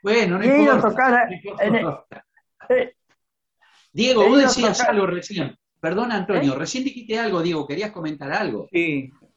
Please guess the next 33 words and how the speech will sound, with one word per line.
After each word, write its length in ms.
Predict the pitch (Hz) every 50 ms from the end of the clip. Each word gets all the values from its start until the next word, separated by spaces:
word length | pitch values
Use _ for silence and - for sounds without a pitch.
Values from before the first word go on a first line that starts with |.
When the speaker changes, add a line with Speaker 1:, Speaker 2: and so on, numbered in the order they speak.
| _ _ -
Speaker 3:
eh, 200 | 110 120 120 120 -
dos 240 | 151 196 196 196 -
cosas. 400 | - 123 131 123 120 - 104 104 107
La 160 | 113 110 107
primera, 480 | - 127 135 143 160 180 185 185 170 147
que 160 | 143 139 127
quedan 340 | 139 139 139 135 127 127 127
diez 220 | 139 139 131 123
minutos 480 | 127 127 123 127 131 127 123 127 123 120
de 80 | 113
programa. 580 | 113 - 110 107 104 104 101 95 92 95 92 98
Y 40 | 98
la 140 | 113 117
segunda, 800 | 117 - - 165 185 214 208 185 160 151 151 151 156 156 - - _ _ _ _ _ _ _ _ _ _ _ _ _ _
que 600 | _ - 135 135 135 135 135 135 131 131 - - _ _ _ _
los 300 | - 107 127 120 120 -
tres 260 | - 220 220 220 214 -
que 100 | - 175
estamos 480 | 139 - - 151 147 147 143 135 - -
en 140 | 135 135
este 240 | 139 139 139 - 139
programa 600 | 127 127 120 123 120 120 113 107 113 113 113 120 _ _ _ _ _ _ _ _ _ _ _ _ _ _ _ _ -
hemos 340 | - 156 160 160 147 139 -
sido 260 | - 160 147 147 147
integrantes 720 | 147 139 135 - 117 120 120 123 127 123 123 123 127 113 110
de 360 | 107 107 107 104 104 104 101
Ensamble 500 | 101 101 101 - - 110 107 107 107 107
Incaico. 640 | 107 104 - 120 110 104 98 95 - - 92 87 - _ _
Speaker 2:
Ensamble 420 | _ - - - 170 165 147 147 147
Incaico. 380 | 135 131 131 127 131 - - - - _
Speaker 3:
Vos 300 | - 120 139 156 156 156 -
primero, 500 | - 151 151 156 165 170 165 160 160 156
Mario, 680 | 160 165 170 170 160 165 165 165 170 175 170 -